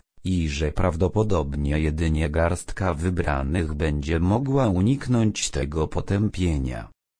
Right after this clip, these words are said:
Dlatego nie powinniśmy się dziwić, czytając, iż pasterze z równin Betlejemu poczuli strach,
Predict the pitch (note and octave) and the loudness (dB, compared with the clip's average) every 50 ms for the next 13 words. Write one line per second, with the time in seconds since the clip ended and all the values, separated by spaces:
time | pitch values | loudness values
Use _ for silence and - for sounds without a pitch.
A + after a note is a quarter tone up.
0 | _ _ - G2 E2+ F2 F2+ F#2 - - D3 C#3+ C#3 C3+ A#2+ G2 F2 E2 D2 - | _ _ -8 -4 -2 0 0 0 0 0 0 2 2 4 4 4 4 2 2 2
1 | G2 G2+ F#2+ A2+ C3 D3 E3 E3 D#3 D3 C3 - - C3+ C3 A#2+ G#2 - - D#3 | 0 0 2 2 2 2 4 4 2 2 0 0 2 2 2 2 0 0 0 0
2 | C#3 A2+ C3 D3+ G#2+ F#2+ F2 - - - - - G2+ F#2+ - G#2 G2 E2+ C#2 B1+ | 0 2 0 0 0 0 -2 -4 -6 -8 -4 -2 -2 0 0 0 0 0 -2 -4
3 | B1+ B1+ A#1+ - - - - - - - _ _ - E3 E3+ D3 - - - - | -4 -6 -8 -8 -10 -12 -12 -14 -14 -20 _ _ -2 -2 0 0 -2 -2 -2 0
4 | A#2+ A#2+ - - - D#2+ D2+ D2 E2+ F#2 F#2 F2 - D#2 F2 F#2 F2+ D#2 F#2 F#2+ | 0 0 -2 -2 -2 -2 -2 0 0 0 0 0 0 0 0 0 0 0 0 0
5 | D#2+ F2 F#2+ F#2+ F#2 F#2 G#2+ G#2+ - F#2+ E2+ D#2+ E2 G2+ F#2+ E2+ E2+ G2 A#2 A2+ | 0 2 0 0 0 0 0 0 0 0 0 0 2 2 2 2 2 0 0 0
6 | - F#2+ F2 - - - A#2+ G#2 F2+ E2+ E2+ D#2+ - - - A2 F#2+ E2+ D#2+ C#2 | 0 -2 -2 0 0 0 0 2 0 0 -2 -4 -6 -4 -4 -2 0 0 0 -2
7 | - - - - - | -4 -10 -18 -20 -20